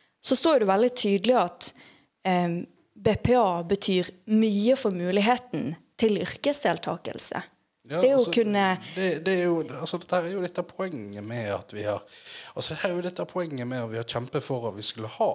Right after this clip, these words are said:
Speaker 2: dette rettighetsfestet, fordi at det nettopp gir folk den samme muligheten til å delta på jobb,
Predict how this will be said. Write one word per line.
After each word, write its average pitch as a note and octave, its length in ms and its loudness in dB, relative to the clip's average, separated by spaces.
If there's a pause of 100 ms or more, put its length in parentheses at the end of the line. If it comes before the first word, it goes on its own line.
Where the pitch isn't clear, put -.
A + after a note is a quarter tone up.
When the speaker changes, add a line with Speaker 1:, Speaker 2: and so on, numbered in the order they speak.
(100)
Speaker 2:
dette - 260 -14
rettighetsfestet, - 720 -10
fordi E3 260 -12
at - 120 -14
det D3+ 260 -12
nettopp E3 500 -12
gir C3 320 -6
folk - 480 -8 (580)
den B2 160 0
samme B2+ 440 0
muligheten A2+ 680 -4
til A2+ 180 -8
å G#2+ 80 -6
delta C#3 540 -2
på - 180 -10
jobb, G2+ 360 -4